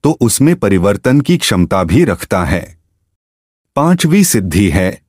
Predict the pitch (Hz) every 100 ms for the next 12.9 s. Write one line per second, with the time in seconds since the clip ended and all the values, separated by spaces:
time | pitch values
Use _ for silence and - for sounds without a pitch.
0 | - 101 95 - 165 - 98 85 95 85
1 | - _ _ 113 170 190 214 202 - 180
2 | 120 - 117 92 92 117 127 139 107 98
3 | 95 92 98 90 95 80 87 82 - _
4 | _ 180 175 180 - - 113 85 117 123
5 | 165 - 98 107 - - 110 95 95 92
6 | - 92 80 92 147 - _ 104 123 -
7 | 202 180 175 - 117 143 208 101 90 -
8 | - 98 - 92 - 90 82 90 - _
9 | - 98 92 113 147 202 185 156 165 107
10 | 107 - 165 151 180 98 95 139 117 98
11 | 95 98 175 - - 165 160 208 - 101
12 | 95 101 95 95 - 98 82 98 214